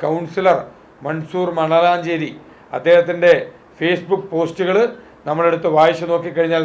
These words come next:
കാണാൻ സാധിക്കും. അദ്ദേഹത്തിന് എന്താണ് അയോഗ്യത എന്ന് ചോദിച്ചുകൊണ്ട് മുന്നോട്ട് വന്നിട്ടുണ്ട്. ഡി സി സി അധ്യക്ഷനെതിരെ മുന്നോട്ട് വന്നിട്ടുണ്ട്. ഈ ഒരു സാഹചര്യത്തിൽ പാലക്കാട്ടെ നല്ലവരായ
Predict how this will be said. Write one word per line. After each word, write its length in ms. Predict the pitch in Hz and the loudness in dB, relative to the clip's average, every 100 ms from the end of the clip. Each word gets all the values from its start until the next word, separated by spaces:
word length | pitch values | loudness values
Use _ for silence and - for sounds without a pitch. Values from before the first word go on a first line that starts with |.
| - | -4
കാണാൻ 300 | 147 151 165 165 | -4 0 0 0
സാധിക്കും. 400 | 160 156 160 208 240 - - - - - - - | 0 0 -2 -4 -4 -16 -20 -20 -20 -20 -10 -6
അദ്ദേഹത്തിന് 480 | 151 196 190 196 185 175 | 2 4 4 4 0 -2
എന്താണ് 360 | 185 196 190 185 160 | 4 6 6 6 4
അയോഗ്യത 480 | 170 190 151 196 190 180 | 2 2 2 6 6 4
എന്ന് 140 | 180 165 | 0 -6
ചോദിച്ചുകൊണ്ട് 440 | 170 160 175 170 151 | -6 -6 -6 -6 -6
മുന്നോട്ട് 300 | 156 170 170 | -2 2 4
വന്നിട്ടുണ്ട്. 400 | 165 170 175 180 226 - - - - - | 4 2 -4 -2 -4 -6 -20 -20 -20 -8
ഡി 120 | 147 185 190 | -4 -4 -4
സി 100 | 190 | -6
സി 80 | 185 180 | 0 2
അധ്യക്ഷനെതിരെ 720 | 143 180 202 202 190 170 175 135 - - - - | 2 0 -2 -2 -4 0 2 0 -4 -18 -20 -14
മുന്നോട്ട് 340 | 151 175 175 170 | -2 -2 2 0
വന്നിട്ടുണ്ട്. 440 | 165 165 180 196 233 - - - - - _ 175 | 0 -2 -2 -2 -2 -4 -18 -20 -20 -20 _ -2
ഈ 40 | 233 226 | 2 4
ഒരു 100 | 220 - | 2 4
സാഹചര്യത്തിൽ 680 | 180 180 185 175 170 190 240 - - - - - - - 160 | 4 6 2 0 0 0 -2 -6 -16 -20 -20 -20 -20 0 6
പാലക്കാട്ടെ 640 | 170 185 190 185 185 170 - - - _ _ _ _ _ - - - - - - - - - _ - | 6 6 4 2 4 2 0 -10 -20 _ _ _ _ _ -20 -20 -20 -20 -20 -20 -20 -20 -20 _ -8
നല്ലവരായ 500 | 156 185 196 185 185 | 0 4 6 8 6